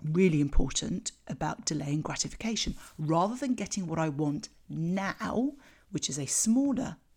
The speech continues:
one marshmallow, if I delay that gratification by just a few minutes,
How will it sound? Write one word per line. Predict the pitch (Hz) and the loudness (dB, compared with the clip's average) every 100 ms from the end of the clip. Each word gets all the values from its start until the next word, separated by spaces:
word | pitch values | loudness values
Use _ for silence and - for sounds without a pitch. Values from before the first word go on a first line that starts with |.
| - | 0
one | 156 147 | 2 2
marshmallow, | 143 135 - 139 - 208 - - - - | 0 -2 -6 -6 -6 -6 -10 -20 -20 -10
if | 175 | -4
I | 175 | -4
delay | 160 170 180 233 269 | -2 0 4 4 4
that | 202 - | 0 -2
gratification | - - - - - 147 - - - - | -6 -8 -10 -14 -8 -6 -4 -6 -8 -18
by | - 277 | -10 -10
just | 277 - - | -8 -8 -6
a | 330 | -8
few | - - 285 311 | -10 -4 2 2
minutes, | 294 262 190 - - - | 2 -2 -2 -6 -6 -6